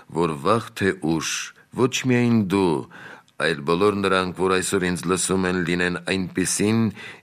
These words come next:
ինչպիսին ես ինքս եմ, բացի այս կապանքներից»։ Արքան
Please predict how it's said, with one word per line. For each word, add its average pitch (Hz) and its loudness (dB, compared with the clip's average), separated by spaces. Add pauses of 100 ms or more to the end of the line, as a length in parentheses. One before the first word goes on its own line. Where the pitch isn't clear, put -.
(140)
ինչպիսին 98 -2
ես 90 -2 (160)
ինքս 117 2 (120)
եմ, 73 -2 (360)
բացի 82 -2
այս 73 -4 (100)
կապանքներից»։ 71 -6 (1600)
Արքան 117 2